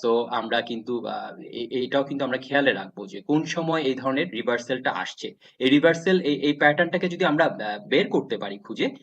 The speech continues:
তাহলে পরবর্তীতে ব্রেকআওয়ে, রানওয়ে এবং অ্যাকজেশন গ্যাপ, আহ, এবং কমন গ্যাপের যে বিষয়টা বলেছি, সেটা আমাদেরকে বের করা আমাদের জন্য একদম খুবই সহজ হয়ে যাবে।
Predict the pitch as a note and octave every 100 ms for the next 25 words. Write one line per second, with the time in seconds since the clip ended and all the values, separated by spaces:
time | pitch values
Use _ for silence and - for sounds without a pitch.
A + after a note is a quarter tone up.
0 | _ - D3 F3+ E3+ F3+ E3 E3 E3 E3
1 | D3+ C3+ C#3 D3 C#3+ C#3+ D3 C#3 C3 C3
2 | C#3 C3+ C3+ C3 C3+ B2+ - G#2+ B2+ B2+
3 | C#3 B2+ B2 B2+ - _ - A2 G#2 A#2+
4 | B2 C3+ C3 C3+ F3+ E3+ E3+ E3 D3 C#3+
5 | B2 C#3+ C3+ B2+ A2+ B2 - A2+ A2+ B2+
6 | A#2 A2+ A2+ - E2 - _ - G2 A#2
7 | A#2+ B2+ C3 A2 A2+ G#2+ A2+ E3+ G#2+ G#2
8 | F#2+ C#3 C#3+ C#3 C#3+ D3+ A#2+ A#2+ A2+ D3+
9 | D#3 D3+